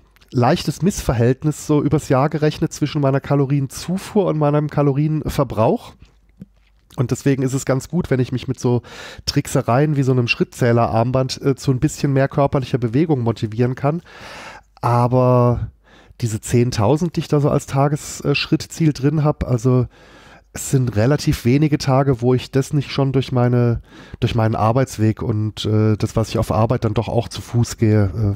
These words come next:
wo ich das nicht erreiche. Also kommt relativ selten vor, dass ich da drunter liege.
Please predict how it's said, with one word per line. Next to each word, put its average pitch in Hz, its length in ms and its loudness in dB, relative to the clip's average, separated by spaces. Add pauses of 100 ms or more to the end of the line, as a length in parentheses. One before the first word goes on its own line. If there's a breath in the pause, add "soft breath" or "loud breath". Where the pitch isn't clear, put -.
(120)
wo 107 80 2
ich 104 80 0
das - 160 -2
nicht 101 140 -2
erreiche. 92 520 0 (120)
Also 101 260 -6 (340)
kommt 113 240 -2
relativ 104 320 2
selten 98 360 2
vor, 98 240 0
dass 101 180 -4
ich - 220 -8 (400 loud breath)
da 101 120 2
drunter 95 360 2
liege. 90 460 2